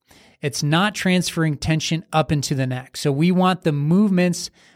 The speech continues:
of the shoulder and of the neck to be as they should, meaning big muscles doing the big jobs, little muscles doing the little jobs, and the shoulder conditioned to do that properly. And part of that is just retraining the brain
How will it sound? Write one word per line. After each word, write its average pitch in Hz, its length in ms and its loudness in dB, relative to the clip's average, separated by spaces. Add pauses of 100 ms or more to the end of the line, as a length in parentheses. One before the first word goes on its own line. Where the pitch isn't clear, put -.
(140)
of 170 240 2
the 175 80 2
shoulder 170 640 2
and 156 180 -6
of 160 220 -2
the 175 100 2
neck 139 320 0
to 147 140 -6
be 143 260 -4
as 151 280 0
they 139 160 0
should, 123 360 -4
meaning 135 300 -4
big 165 200 2
muscles 175 460 2
doing 160 220 0
the 151 80 -2
big 151 220 0
jobs, 151 440 -2 (380)
little 156 180 4
muscles 175 380 2
doing 165 180 -2
the 151 100 0
little 151 200 -2
jobs, 143 480 -2 (420)
and 139 280 -2
the 135 180 -2
shoulder 160 380 0
conditioned 135 920 0 (360)
to 139 100 -4
do 147 280 2
that 147 280 0
properly. 139 640 0
And 135 160 -4
part 220 240 0
of 269 120 2
that 165 140 2
is 139 160 -2
just 139 200 -4
retraining 165 640 -2
the 127 80 -8
brain 131 580 -2